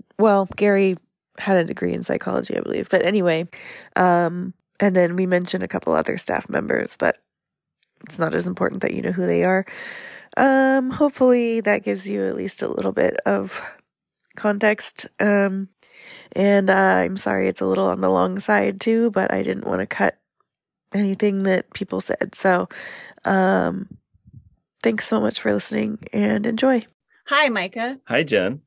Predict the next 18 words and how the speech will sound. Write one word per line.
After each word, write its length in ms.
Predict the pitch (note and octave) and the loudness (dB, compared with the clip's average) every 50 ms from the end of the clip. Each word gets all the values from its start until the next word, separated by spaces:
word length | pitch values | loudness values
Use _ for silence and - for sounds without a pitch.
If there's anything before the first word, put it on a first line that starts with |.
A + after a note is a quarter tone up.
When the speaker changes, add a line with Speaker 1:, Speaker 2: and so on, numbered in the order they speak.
| _ _ _ - | _ _ _ -14
Speaker 2:
How's 140 | A#3 A#3 G#3+ | -12 -10 -6
it 60 | A3 | -4
going? 400 | B3 B3 A3+ G3 F#3+ G3 G3+ G#3 | -4 -4 -4 -4 -6 -6 -8 -6
Speaker 3:
It's 260 | - - B2 - - | -6 -6 -6 -4 -2
going 260 | - A3 A#3+ C#4 C#4 C4+ | 2 4 4 4 4 2
pretty 180 | C4 A3 G#3 | 0 0 0
well. 420 | G3+ A3+ C4 A#3+ A#2+ G#2 - - _ _ _ _ _ | 2 2 2 2 0 -2 -4 -10 _ _ _ _ _
Speaker 2:
That's 220 | - C4+ D4 - - | -10 -10 -10 -10 -8
good. 440 | - F#4+ A#4 G#4+ C#4+ G#3+ G#3 G3+ G#3 | -4 0 2 2 2 0 0 -4 -6
Speaker 3:
Yeah. 240 | - G3+ G3+ B2+ G#2+ G#2+ - _ _ _ _ _ _ _ _ _ _ _ | -4 -4 -4 -4 -6 -10 -14 _ _ _ _ _ _ _ _ _ _ _
What 160 | - C#3 D3+ F3 | 2 2 2 4
are 40 | |
we 100 | F3+ F#3+ | 4 2
doing 220 | E3+ F3 F#3+ G3+ G3 | 2 2 0 0 0
tonight? 320 | C#3 A2 F#2+ F#2 F#2+ - _ _ _ _ _ _ _ _ _ _ _ _ | 0 0 0 0 -2 -4 _ _ _ _ _ _ _ _ _ _ _ _
Speaker 2:
<sighs> 600 | _ _ _ _ _ _ _ _ _ _ _ - - | _ _ _ _ _ _ _ _ _ _ _ -6 -4
Holy 540 | - - - - - - C4 C4+ C#4+ C#4+ | -2 -2 -2 -4 0 4 4 4 4 4
shit. 420 | B3+ - - A3 F3 - - - | -2 -4 -2 -2 -2 -2 -4 -8